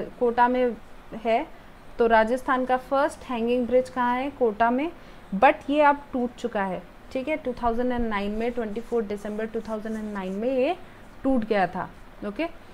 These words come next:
तो जो hanging bridge था राजस्थान का पहला, वो कहाँ था? कोटा में। Then technical university, आरटीयू, ये कहाँ है?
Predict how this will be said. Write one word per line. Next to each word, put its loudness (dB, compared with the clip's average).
तो 6
जो 0
hanging 2
bridge 4
था 8
राजस्थान 2
का 0
पहला, 2
वो 0
कहाँ 2
था? 6
कोटा 4
में। -4
Then 4
technical 4
university, 0
आरटीयू, 4
ये 2
कहाँ 0
है? 0